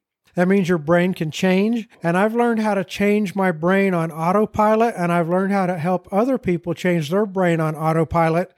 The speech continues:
by listening to a specially scientifically designed set of audios. You can listen to audios on network marketing success, self-esteem, financial success, health success, you name it.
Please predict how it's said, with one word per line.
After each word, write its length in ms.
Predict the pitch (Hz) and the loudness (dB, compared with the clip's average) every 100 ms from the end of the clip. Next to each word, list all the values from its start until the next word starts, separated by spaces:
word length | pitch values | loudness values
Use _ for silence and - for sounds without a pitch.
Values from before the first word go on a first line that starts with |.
| _ | _
by 180 | 185 190 | 0 2
listening 440 | 208 254 - 254 | 4 2 0 -4
to 180 | 240 233 | 0 2
a 120 | 214 | 2
specially 800 | 220 - _ 214 233 - 254 240 | 0 -8 _ 0 0 0 0 0
scientifically 840 | - 214 214 214 220 190 208 202 196 | -2 -2 -2 0 -2 -2 -2 -2 0
designed 520 | 185 160 180 180 175 | 0 0 0 0 0
set 260 | - 175 170 | 0 -2 0
of 220 | 165 - | -6 -4
audios. 800 | 180 196 214 190 139 120 110 - _ _ - | 0 2 2 0 0 -4 -10 -16 _ _ 0
You 200 | 185 220 | 0 2
can 160 | 247 | 2
listen 240 | 226 214 202 | 2 2 -2
to 80 | |
audios 520 | 196 185 196 202 196 185 | 0 2 4 4 2 2
on 200 | 175 165 | 0 0
network 380 | 180 170 151 165 | 0 -2 -4 -2
marketing 440 | 165 185 208 208 | 0 0 0 0
success, 680 | 190 196 - 202 202 196 - _ | -2 -6 0 2 2 0 -8 _
self-esteem, 1120 | - 175 180 - 165 - - 202 208 208 214 214 - - | -4 0 0 0 -4 -4 -2 2 4 2 0 -2 -12 -10
financial 640 | - 175 160 165 202 233 208 | -2 0 0 0 0 -2 -4
success, 720 | 214 - 208 208 208 - - _ _ | -6 -4 0 2 2 -2 -16 _ _
health 400 | - 196 233 233 | -4 0 2 0
success, 720 | - 208 - 196 196 190 - _ - | -4 -8 -2 0 2 0 -6 _ -2
you 260 | 180 208 | 0 2
name 320 | 196 196 190 | 2 2 0
it. 120 | 151 | -2